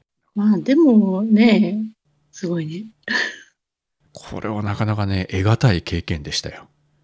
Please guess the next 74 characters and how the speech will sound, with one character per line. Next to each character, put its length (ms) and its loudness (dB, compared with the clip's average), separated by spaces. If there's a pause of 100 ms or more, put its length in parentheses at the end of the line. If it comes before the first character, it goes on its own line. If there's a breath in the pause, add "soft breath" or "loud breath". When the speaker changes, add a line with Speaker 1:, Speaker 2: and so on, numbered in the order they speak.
(220)
Speaker 1:
い 60 -2
や、 80 0
ま 120 0
あ、 60 8
で 120 6
も 140 2
映 240 6
画 100 6
作 260 -2
っ 60 -10
た 100 2
人 200 -2
も、 120 0
ま 500 0
あ、 60 -20 (600)
嬉 260 2
し 100 0
い 40 4
だ 120 4
ろ 100 -4
う 60 -6
ね。 180 -6
そ 200 -6
う 60 -2
い 60 -2
う 40 -6
光 240 -2
景 160 0
見 120 0
た 140 -4
ら 100 -4
ね。 220 -6 (500)
Speaker 2:
自 140 0
分 120 4
が 100 6
見 80 4
に 80 2
行 20 0
っ 40 -10
た 100 2
の 80 0
が 80 0
平 160 2
日 300 0
の 100 2
午 140 2
前 180 2
中 200 2
だ 80 2
っ 40 0
た 120 -8
か 100 -4
ら、 80 -2
そ 120 -4
も 80 2
そ 120 -4
も 100 -4
ね、 160 0
若 240 0
い 40 2
人 140 -4
は 80 -2
い 120 -4
な 140 0
い 100 -2
け 100 -8
れ 80 -8
ど 140 -14
も 100 -16
さ、 140 -14
ほ 140 -14
と 140 -6
ん 100 -8
ど。 220 -12